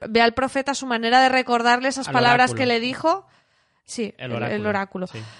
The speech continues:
Speaker 1: Que, sí, claro, que no se confunda
Speaker 2: Claro.
Speaker 1: con Oleg. Es que esto con la traducción es un poco confuso.
Speaker 2: <laughs>
Speaker 1: Eh, cuando ve al oráculo, que recuerda esas palabras que le dijo de que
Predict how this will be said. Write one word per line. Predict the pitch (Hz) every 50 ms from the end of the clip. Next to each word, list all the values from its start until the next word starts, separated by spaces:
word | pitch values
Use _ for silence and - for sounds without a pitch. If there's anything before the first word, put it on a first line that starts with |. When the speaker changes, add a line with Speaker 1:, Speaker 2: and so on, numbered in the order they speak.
| - _ -
Speaker 1:
Que, | - 262 247 233 226 220 214 208 208 -
sí, | - - 220
claro, | - 220 208 190 185
que | 185 185
no | 185 190 202 208
se | 208 - 220
confunda | - 214 208 - - 214 208 208 208
Speaker 2:
Claro. | 196 - 208 202 202
Speaker 1:
con | 202 196 202
Oleg. | 196 196 190 190 175 - _ _ _ _ - - _ _ -
Es | 226 214 -
que | - 240
esto | 220 - 247 240 226 214 208
con | 214 202
la | 202 202
traducción | 196 208 208 202 196 - - 220 220 233
es | 220 190
un | 214 196
poco | 214 202 208 202 202 196 190
confuso. | 190 190 190 175 175 190 180 - 185
Speaker 2:
<laughs> | 156 - - - - - - - - - _ -
Speaker 1:
Eh, | 240 226 220 220 208 202 202 196 196 196 196 202 -
cuando | - 226 214 214 220
ve | 214 226
al | 226 233
oráculo, | 240 240 240 240 240 - 294 285 294 302 320 311 _ -
que | - 240 220 208 208 202 - _ _ _ _ _
recuerda | 226 233 226 214 226 226 220 247
esas | 240 277 262 -
palabras | - 240 240 240 247 277 269 -
que | - 254
le | 233
dijo | 220 226 220 - 294
de | 269 254 233
que | - 233 214 208 202 - _